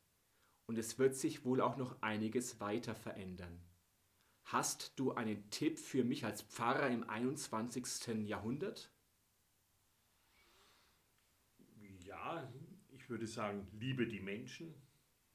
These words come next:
Speaker 2: nutze deine Talente, lass dem Heiligen Geist Raum zum Wirken, bewahre die Tradition und sei immer offen für Neues. Überschätze dich nicht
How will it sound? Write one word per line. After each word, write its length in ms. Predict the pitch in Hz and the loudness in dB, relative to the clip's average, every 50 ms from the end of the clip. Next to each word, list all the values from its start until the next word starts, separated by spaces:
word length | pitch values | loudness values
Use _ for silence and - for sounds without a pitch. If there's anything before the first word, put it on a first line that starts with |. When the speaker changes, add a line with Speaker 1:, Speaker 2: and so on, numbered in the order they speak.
| _ _ _ _ _ _ _ _ | _ _ _ _ _ _ _ _
Speaker 2:
nutze 480 | 127 123 135 147 147 139 - 135 120 | -2 -2 -2 0 -2 -2 0 0 2
deine 340 | 101 113 101 101 98 98 95 | 2 4 2 2 2 -2 -6
Talente, 720 | 98 - 104 95 95 98 98 110 127 127 - 156 151 - - - - _ _ _ _ _ _ _ _ _ _ _ _ - _ _ _ _ _ _ _ | -8 -8 -8 -6 -6 -4 -4 -6 -6 -8 -10 -12 -12 -14 -16 -20 -20 _ _ _ _ _ _ _ _ _ _ _ _ -20 _ _ _ _ _ _ _
lass 200 | _ 120 120 - | _ -8 -8 -4
dem 220 | - 135 117 113 - | -4 -4 -4 -2 2
Heiligen 380 | 117 117 113 117 104 110 107 | 2 4 4 2 0 0 -2
Geist 640 | 104 104 101 113 127 135 - - - - - - - 101 | 0 0 0 0 -2 -4 -8 -14 -18 -20 -18 -18 -12 -8
Raum 460 | 95 95 104 120 135 156 165 151 - | -4 -2 -2 -2 -2 -2 -4 -6 -8
zum 340 | - - 117 107 101 101 98 | -8 -6 -4 -4 -4 -2 -2
Wirken, 440 | 113 131 139 135 - 160 160 156 - - - - _ _ _ _ _ _ _ _ _ _ _ _ _ _ _ _ _ _ _ _ _ _ | -2 -2 -2 -4 -8 -12 -12 -12 -14 -16 -20 -20 _ _ _ _ _ _ _ _ _ _ _ _ _ _ _ _ _ _ _ _ _ _
bewahre 500 | _ - - - 110 104 113 123 120 127 | _ -10 -8 -4 -2 -2 -2 -2 -4 -4
die 160 | 127 131 123 104 | -4 -2 -4 -4
Tradition 840 | 101 101 104 98 101 90 87 - - - 107 104 120 135 156 156 - - - _ _ _ _ _ _ _ _ _ _ _ _ _ _ _ _ | -2 -4 -4 -4 -4 -8 -10 -12 -8 -6 -4 -4 -4 -4 -6 -10 -14 -18 -20 _ _ _ _ _ _ _ _ _ _ _ _ _ _ _ _
und 140 | 131 123 123 | -10 -8 -8
sei 460 | 123 - 127 123 123 123 127 123 123 - - _ _ _ _ _ | -6 -2 0 0 0 0 -2 -4 -6 -12 -18 _ _ _ _ _
immer 480 | 143 139 147 151 151 151 151 - - | -6 -2 -2 0 -2 -2 -4 -6 -6
offen 340 | 123 113 113 - 139 143 131 | -6 -6 -6 -6 -10 -10 -10
für 220 | 131 - 135 127 | -10 -6 -4 -4
Neues. 600 | 123 113 107 101 101 95 92 90 - - - - - _ _ _ _ _ _ _ _ _ _ _ _ _ _ _ _ _ _ _ _ _ _ _ _ _ | -2 -2 -2 -2 -2 -4 -6 -10 -14 -18 -20 -20 -20 _ _ _ _ _ _ _ _ _ _ _ _ _ _ _ _ _ _ _ _ _ _ _ _ _
Überschätze 580 | 110 98 101 98 - - 120 117 - - - 147 | -6 -4 -4 -4 -4 -6 -6 -6 -6 -10 -10 -8
dich 220 | - 165 - - | -8 -10 -8 -8
nicht 360 | 160 160 156 - - - - | -10 -10 -10 -12 -18 -20 -20